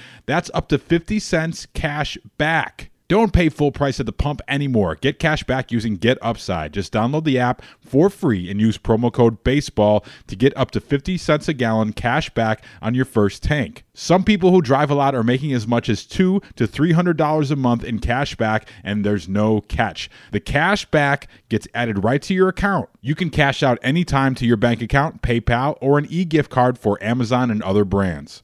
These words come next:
Just download the free Get Upside app and use promo code baseball to get fifty cents a gallon cash back on your first tank. That's promo code baseball.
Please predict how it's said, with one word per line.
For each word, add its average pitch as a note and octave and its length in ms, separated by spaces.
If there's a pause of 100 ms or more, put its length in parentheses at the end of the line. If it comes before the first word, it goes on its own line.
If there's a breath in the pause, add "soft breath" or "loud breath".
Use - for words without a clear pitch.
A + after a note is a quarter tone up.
(120)
Just A#2+ 300
download C3 340
the A2 60
free C#3 280
Get B2+ 220
Upside D3 320
app A2 260
and G2 120
use A2 120
promo A2 320
code A2+ 340
baseball D3+ 680
to A2+ 100
get A2 140
fifty D3 260
cents D#3+ 280
a D#3 60
gallon B2 340
cash A#2+ 300
back G2+ 300
on G2+ 120
your G2+ 80
first F#2+ 280
tank. G#2 300 (200 loud breath)
That's F#2+ 220
promo A2+ 360
code G#2+ 340 (460 soft breath)
baseball. G2+ 920